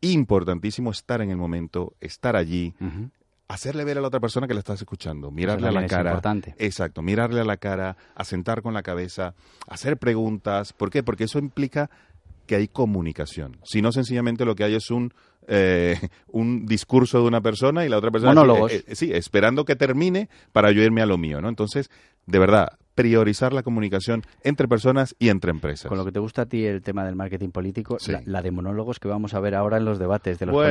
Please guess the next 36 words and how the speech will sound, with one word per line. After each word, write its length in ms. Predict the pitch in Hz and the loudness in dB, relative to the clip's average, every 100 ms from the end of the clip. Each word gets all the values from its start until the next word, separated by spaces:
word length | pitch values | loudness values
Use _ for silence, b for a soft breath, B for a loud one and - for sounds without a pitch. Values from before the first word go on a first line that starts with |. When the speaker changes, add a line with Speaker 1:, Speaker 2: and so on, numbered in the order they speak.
| 123 | 4
Speaker 2:
políticos, 100 | 98 | 4
Speaker 1:
no 240 | 98 110 113 | 2 2 2
Speaker 2:
¿no? 60 | |
Speaker 1:
te 20 | - | 2
quiero 240 | 117 117 | 4 2
ni 80 | 113 | 2
co-, 140 | 101 | 2
ahí 100 | 92 | 2
vamos 240 | 107 104 104 | 2 0 -2
a 60 | |
tener 260 | 95 98 98 | -2 0 0
hasta 100 | 101 | 2
Speaker 2:
Monólogos, 380 | 113 123 135 107 | 4 6 8 6
Speaker 1:
mayo. 320 | 107 110 110 | 6 4 6
Speaker 2:
uno, 120 | 110 107 | 6 4
otro, 140 | 104 113 110 120 113 | 4 2 2 2 2
Speaker 1:
Sí, 60 | |
sí, 40 | 107 | -2
Speaker 2:
otro. 120 | 85 | -4
Speaker 1:
sí. 40 | 90 | -4
Ojalá 340 | 92 - 87 | -4 -2 -4
nos 140 | 107 113 | -4 -6
escucharan 600 | 113 104 98 98 98 95 b b b | -8 -4 -2 0 -2 -6 b b b
muchos 280 | 90 87 95 | -4 -2 0
políticos 500 | 87 87 92 95 98 | 0 0 -2 -4 -4
porque 300 | - 78 76 | -4 -4 -4
creo 180 | 80 80 | -2 -4
que 100 | 92 | -4
el 40 | |
país 220 | 80 80 76 | -4 -4 -4
sería 220 | 76 73 | -6 -8
mucho 180 | 71 67 | -10 -14
mejor. 320 | 67 62 64 - _ | -14 -14 -16 -20 _
Speaker 2:
Sí, 300 | - - 85 | -20 -14 -14
pues 180 | - - | -14 -16
sí. 120 | 73 | -18